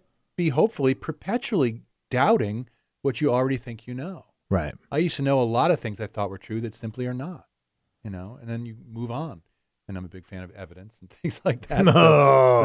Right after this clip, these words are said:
Speaker 1: like, "What? That's
Speaker 2: I
Speaker 1: not
Speaker 2: can't
Speaker 1: true?"
Speaker 2: have this conversation with you anymore.
Speaker 1: <laughs>
Speaker 2: All right. Well, actually, I think that's a good place to, just to put it. So, I, you know, cancel culture, I'm good with it.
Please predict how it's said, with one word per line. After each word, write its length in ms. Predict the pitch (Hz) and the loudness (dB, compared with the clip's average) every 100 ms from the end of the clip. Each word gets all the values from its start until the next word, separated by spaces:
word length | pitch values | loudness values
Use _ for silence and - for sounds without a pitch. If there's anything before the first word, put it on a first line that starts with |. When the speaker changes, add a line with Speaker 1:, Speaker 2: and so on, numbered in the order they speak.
| 113 | 2
Speaker 1:
like, 80 | |
"What? 480 | 120 131 170 196 190 | 0 2 4 2 0
That's 300 | 147 131 135 | 2 6 6
Speaker 2:
I 20 | 131 | 4
Speaker 1:
not 80 | |
Speaker 2:
can't 200 | - 123 113 | 2 2 4
Speaker 1:
true?" 60 | |
Speaker 2:
have 160 | 113 101 | 2 0
this 160 | 110 - | -2 -2
conversation 680 | 113 104 92 107 95 92 | -2 -2 -4 -4 -4 -4
with 100 | 95 | -6
you 180 | 92 98 | -6 -8
anymore. 480 | 92 92 95 90 80 | -8 -6 -4 -6 -6
Speaker 1:
<laughs> 100 | 123 | -4
Speaker 2:
All 600 | 139 110 92 107 85 107 | -2 0 -2 -6 -6 -2
right. 300 | 104 87 76 - | 0 0 -2 2
Well, 140 | 139 | 4
actually, 360 | 147 - 131 - - _ | 4 6 4 4 -6 _
I 120 | 175 | 4
think 140 | 180 175 | 6 6
that's 120 | 123 | 6
a 40 | |
good 120 | 139 | 2
place 220 | - 131 - | 4 4 4
to, 200 | 123 110 | 0 0
just 260 | 117 107 | -4 -4
to 100 | 110 | -4
put 240 | 87 120 110 | 2 2 2
it. 200 | 117 117 | 0 2
So, 360 | 156 143 135 | 4 6 4
I, 160 | 78 131 | 0 -4
you 200 | 131 147 | -2 0
know, 200 | 139 131 | 0 0
cancel 460 | 123 196 208 185 | 0 2 4 2
culture, 480 | 170 165 156 160 151 - - - | 4 4 4 4 4 2 -18 -8
I'm 160 | 120 123 | -4 4
good 180 | 147 147 | 6 8
with 120 | 147 | 6
it. 180 | 147 - | 6 2